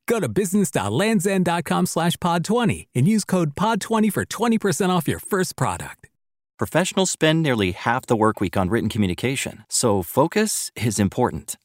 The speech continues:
Speaker 2: With Grammarly as your A I writing partner, focus and quickly get through work with relevant real-time suggestions. And it works across five hundred thousand apps and websites, so you can sound more confident and persuasive wherever you write.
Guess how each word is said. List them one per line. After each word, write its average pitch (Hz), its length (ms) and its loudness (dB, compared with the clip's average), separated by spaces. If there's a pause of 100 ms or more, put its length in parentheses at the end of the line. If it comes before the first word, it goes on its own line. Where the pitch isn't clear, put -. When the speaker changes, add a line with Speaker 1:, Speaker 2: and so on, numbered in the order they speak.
(240)
Speaker 2:
With 101 220 -2
Grammarly 156 640 0
as 107 140 -2
your 101 180 0
A 127 160 0
I 123 140 2
writing 127 320 0
partner, 85 500 -6
focus 170 400 0
and 117 160 -2
quickly 226 380 -4
get 151 120 0
through 123 200 -2
work 117 260 0
with - 160 -2
relevant 113 420 0
real-time 120 400 -2
suggestions. 127 720 -6 (340)
And 135 440 0
it 113 120 0
works 113 240 0
across 90 320 0
five 117 400 -2
hundred 131 380 0
thousand 131 600 0
apps 104 260 -2
and 87 80 -2
websites, - 600 -4
so - 160 0
you 113 60 2
can 101 140 -2
sound 92 260 0
more 90 140 0
confident 156 560 -2
and 104 140 -2
persuasive 127 800 -4
wherever 98 340 0
you 127 140 -2
write. 76 340 -8